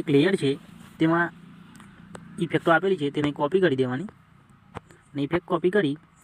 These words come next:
આ જે માતાજીનો ફોટો તમે એડ કર્યો છે તે માતાજીના ફોટા પર ઇફેક્ટ પર જઈ આ ઇફેક્ટને પેસ્ટ કરી દેવાની. આ રીતે ઇફેક્ટ પર જઈ ઇફેક્ટને પેસ્ટ કરી દેવાની. પછી તમારે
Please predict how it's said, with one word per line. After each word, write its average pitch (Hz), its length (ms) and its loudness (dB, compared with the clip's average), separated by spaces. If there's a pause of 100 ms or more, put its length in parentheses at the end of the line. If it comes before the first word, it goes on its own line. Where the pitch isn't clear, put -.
(120)
આ 135 120 -6
જે 147 140 0
માતાજીનો 151 400 0
ફોટો 151 220 -4
તમે 156 240 -2 (180)
એડ 147 140 -4
કર્યો 185 240 2
છે 135 60 -8 (560)
તે 170 140 2
માતાજીના 165 380 0
ફોટા 160 200 0
પર 151 80 -2 (100)
ઇફેક્ટ 151 260 -10
પર 156 160 -2
જઈ 160 160 2 (1080)
આ 143 100 0
ઇફેક્ટને 165 240 -4 (100)
પેસ્ટ 156 240 -4
કરી 156 180 0
દેવાની. 117 300 -10
આ 113 80 -10
રીતે 117 160 -14 (260)
ઇફેક્ટ 131 240 -12
પર 160 140 -4
જઈ 180 160 2
ઇફેક્ટને 135 340 -10
પેસ્ટ 139 180 -8
કરી 175 180 0
દેવાની. 131 240 -10 (320)
પછી 160 220 -2
તમારે 170 220 0